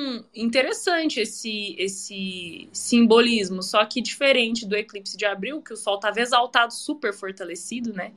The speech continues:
Em Áries, agora ele tá em queda, então é pior. <laughs> E assim, vale vocês, até Lucas e Fio, o que que vocês acham? E vocês acham que vale a gente prestar atenção nas casas que a gente tem Áries e Libra no nosso mapa?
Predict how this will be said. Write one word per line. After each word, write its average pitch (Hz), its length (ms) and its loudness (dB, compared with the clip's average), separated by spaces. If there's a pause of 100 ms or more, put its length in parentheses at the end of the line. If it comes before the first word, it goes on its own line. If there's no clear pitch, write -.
(580)
Em 185 220 0
Áries, 214 300 8
agora 233 400 6
ele 294 140 -6
tá 339 140 -8
em 440 120 -12
queda, 240 400 -2
então 196 200 -10
é 226 60 -8
pior. 294 380 -2 (580)
<laughs> 294 1200 -8 (160)
E 262 160 0
assim, 269 680 0 (160)
vale 247 560 8
vocês, 320 1200 0 (340)
até 277 220 -6 (140)
Lucas 381 420 -2
e 349 160 -6
Fio, 233 240 -8
o 202 40 -6
que 294 120 -16
que 285 80 -20
vocês 339 240 -6
acham? 190 280 -4
E 226 60 -10
vocês 247 220 -8
acham 302 260 2
que 339 160 -8
vale 220 400 4
a 277 60 -4
gente 262 200 -10
prestar 247 340 -10
atenção 214 680 -6
nas 226 240 -6
casas 220 540 4
que - 100 -20
a 220 40 -14
gente 226 180 -14
tem 208 180 -10
Áries 220 400 -2
e 226 60 -12
Libra 214 440 -8
no 220 120 -12
nosso 208 280 -8
mapa? 202 680 -4